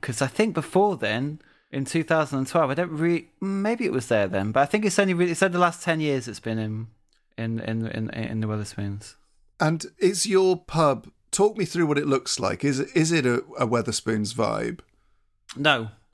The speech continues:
Speaker 1: Um, I like a pub to be sort of either like, re-, basically, as I said before, I like a pub that could be, uh, is unequivocally a pub and couldn't really be used for any other purpose. So either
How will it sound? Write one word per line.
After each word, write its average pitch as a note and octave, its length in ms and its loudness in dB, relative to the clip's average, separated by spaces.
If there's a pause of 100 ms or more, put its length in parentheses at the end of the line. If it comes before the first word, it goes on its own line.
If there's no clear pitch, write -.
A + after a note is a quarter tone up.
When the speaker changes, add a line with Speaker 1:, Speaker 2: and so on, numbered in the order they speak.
(140)
Speaker 1:
Um, C#3 260 0
I E3 160 4
like F#3+ 300 -2
a - 20 -6
pub E3 400 -2 (140)
to - 140 -8
be D3 560 -2 (300)
sort - 220 -2
of C#3 80 -2
either F#3 320 4
like, E3+ 240 0
re-, D3 200 -6 (340)
basically, G3 460 2 (120)
as D3+ 160 0
I E3 40 2
said E3 200 0
before, A#2+ 500 0
I D3 100 6
like E3+ 220 2
a D#3+ 60 -8
pub D3+ 220 -2
that B2+ 120 -6
could A#2+ 180 -8
be, C3 140 0
uh, B2 100 2
is C3 180 -4
unequivocally C3+ 580 0
a A#2+ 40 -2
pub A#2+ 240 0
and A2+ 100 -4
couldn't C3 200 -2
really B2 180 2
be B2 120 0
used A#2 220 -2
for C3 80 0
any A#2+ 160 2
other A#2 120 0
purpose. A2+ 600 -4 (580)
So C3 500 0 (500)
either E3 840 2